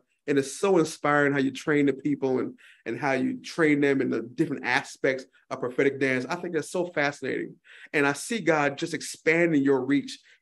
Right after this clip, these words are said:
even the more. Amen. As a, a more,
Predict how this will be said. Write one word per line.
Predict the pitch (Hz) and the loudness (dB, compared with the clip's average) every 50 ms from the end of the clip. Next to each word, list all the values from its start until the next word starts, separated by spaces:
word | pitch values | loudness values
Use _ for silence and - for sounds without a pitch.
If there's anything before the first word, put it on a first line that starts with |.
| _ - | _ -2
even | 156 160 143 143 139 | -2 0 0 0 0
the | 131 123 | 0 0
more. | 123 127 139 139 127 117 101 - - - _ _ - 139 | 0 2 4 4 4 4 2 -2 -6 -10 _ _ -4 -2
Amen. | 151 156 156 160 165 165 165 160 165 - - - - | 0 2 4 4 4 4 4 0 -2 -8 -16 -10 -4
As | - 147 - | -4 -2 -2
a, | 143 131 | 0 -2
a | 127 131 127 127 - 127 | -2 -2 -4 -4 -4 -4
more, | 139 143 143 147 156 165 170 175 175 180 175 | -4 0 2 4 6 8 8 8 6 4 0